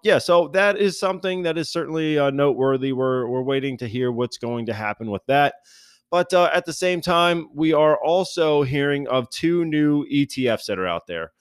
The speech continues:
And, uh, I did navigate away from the page, but, uh, it's basically, uh, two holdings that are,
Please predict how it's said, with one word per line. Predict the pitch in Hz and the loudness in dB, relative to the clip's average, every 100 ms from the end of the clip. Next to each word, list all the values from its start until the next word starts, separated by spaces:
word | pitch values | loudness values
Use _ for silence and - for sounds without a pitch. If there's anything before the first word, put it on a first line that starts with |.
| _ _ _ | _ _ _
And, | 113 113 113 110 | -8 -6 -2 0
uh, | 113 | -2
I | 139 | -2
did | 196 185 | -6 -4
navigate | 143 143 120 120 117 | -6 -6 -2 -2 -2
away | 98 110 104 | -2 0 -2
from | - | -4
the | 98 | -10
page, | - 101 98 - | -6 -4 -4 -4
but, | 123 120 | -4 -2
uh, | 139 131 117 _ _ _ _ - | 0 2 0 _ _ _ _ -4
it's | 123 - _ | -4 -4 _
basically, | 214 214 214 208 185 170 160 _ - | 0 0 -2 0 2 2 0 _ -6
uh, | 123 123 120 | 0 0 -2
two | 185 180 | -4 0
holdings | 151 151 143 143 123 | 2 2 2 -2 0
that | 127 127 117 | 2 2 2
are, | 120 120 120 117 110 | 2 4 4 2 -2